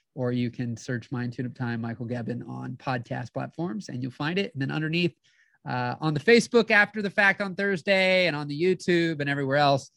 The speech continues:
there's a show notes with timestamps of where I started coaching people, if I coach people in that particular session, and, uh, what topics were kind of covered. And so, um, that's super helpful for people to check out. And then you can also go to the my mechanic dot net, find out what I got going on with coaching and everything.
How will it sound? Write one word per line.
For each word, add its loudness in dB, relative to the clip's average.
there's -4
a 0
show 4
notes 0
with -6
timestamps -2
of -8
where -2
I -4
started -6
coaching 4
people, 0
if -6
I 2
coach 0
people 0
in -2
that -2
particular -6
session, -2
and, -2
uh, -2
what -2
topics -4
were -12
kind -6
of -10
covered. -4
And -12
so, -6
um, -10
that's 0
super 2
helpful 2
for -4
people 0
to -10
check 4
out. 6
And -2
then -2
you -2
can -4
also 2
go 2
to 0
the -2
my 2
mechanic 0
dot 0
net, 0
find -2
out -4
what -4
I -4
got -6
going -6
on -4
with -8
coaching -4
and -4
everything. -6